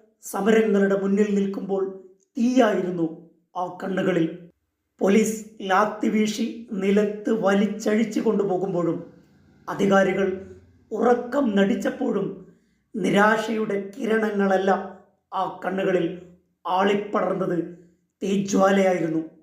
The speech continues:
ഒളിമ്പിക്സ് ഗുസ്തി ഫൈനലിലേക്ക് ചുവട് വെച്ചപ്പോൾ തങ്കത്തിളക്കത്തിൽ ആ കണ്ണുകൾ മിന്നി. എന്നാൽ ഇന്നലെ പുറത്തു വന്ന ചിത്രങ്ങളിൽ സങ്കട കടലാഴങ്ങളിൽ മുങ്ങി നിൽക്കുകയായിരുന്നു ആ കണ്ണുകൾ.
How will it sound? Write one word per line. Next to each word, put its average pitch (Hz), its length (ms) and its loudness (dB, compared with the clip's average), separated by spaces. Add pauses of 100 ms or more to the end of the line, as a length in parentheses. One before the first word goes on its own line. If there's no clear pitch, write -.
(640)
ഒളിമ്പിക്സ് 196 640 0 (240)
ഗുസ്തി 220 580 0
ഫൈനലിലേക്ക് 208 800 2 (600)
ചുവട് 233 320 4
വെച്ചപ്പോൾ 202 500 0 (520)
തങ്കത്തിളക്കത്തിൽ 196 1200 -2 (100)
ആ 185 280 -2
കണ്ണുകൾ 180 420 0
മിന്നി. 165 520 0 (380)
എന്നാൽ 208 280 2 (500)
ഇന്നലെ 196 480 2
പുറത്തു - 320 -6
വന്ന 202 280 -2
ചിത്രങ്ങളിൽ 196 680 -4 (340)
സങ്കട 190 400 0 (280)
കടലാഴങ്ങളിൽ 180 1040 0 (160)
മുങ്ങി 220 320 4
നിൽക്കുകയായിരുന്നു 165 840 0
ആ 156 160 -6
കണ്ണുകൾ. 160 300 -2